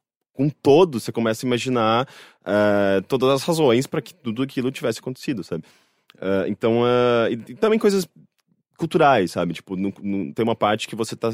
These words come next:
você tá sendo, eh, interrogado, você tá sendo torturado, na verdade, eh,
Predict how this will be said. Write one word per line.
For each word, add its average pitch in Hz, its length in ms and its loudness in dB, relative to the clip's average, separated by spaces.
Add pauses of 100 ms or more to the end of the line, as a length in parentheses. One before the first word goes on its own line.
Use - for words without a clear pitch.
você 101 220 -8
tá 104 80 -4
sendo, 107 360 -2
eh, 92 300 0
interrogado, 101 720 -2
você - 80 -16
tá - 80 -2
sendo - 160 -4
torturado, 78 420 -2
na 78 60 -4
verdade, 73 340 -6 (440)
eh, 90 420 0